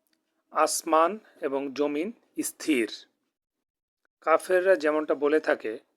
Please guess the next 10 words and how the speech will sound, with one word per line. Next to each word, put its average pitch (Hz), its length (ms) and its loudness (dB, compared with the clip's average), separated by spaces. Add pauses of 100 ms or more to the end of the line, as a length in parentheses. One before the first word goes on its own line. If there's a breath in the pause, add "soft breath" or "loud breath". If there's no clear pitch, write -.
(180)
যে 123 100 -8
পৃথিবী 160 600 -4
ঘূর্ণায়মান, 135 760 -4 (520)
পৃথিবী 147 360 -6
গোলাকার 143 560 2 (720)
এবং 135 280 -8 (120)
তা 127 280 2 (120)
তীব্র 160 320 -2
গতিতে 143 400 -2
ঘুরছে, 127 600 -4